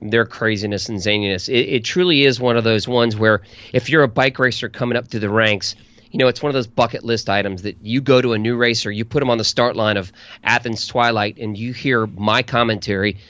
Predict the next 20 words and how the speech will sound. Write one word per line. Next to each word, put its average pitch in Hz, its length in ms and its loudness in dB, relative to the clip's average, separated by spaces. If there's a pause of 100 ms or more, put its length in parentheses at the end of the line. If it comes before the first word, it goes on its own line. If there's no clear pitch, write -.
(280)
or 139 260 -2
any 190 240 6
commentator's 110 680 0
commentary 101 680 -6 (400)
and 117 140 0
the 104 40 0
music, 120 580 2 (360)
and, 127 140 2
like, 123 220 2
you 156 60 -8
can 165 120 2
look 147 220 0
at 127 40 -8
this 120 200 -4
new 131 120 0
kid's 117 280 -2
heart 131 240 -6
rate, 120 220 -4
and 127 100 2
it's 127 120 -4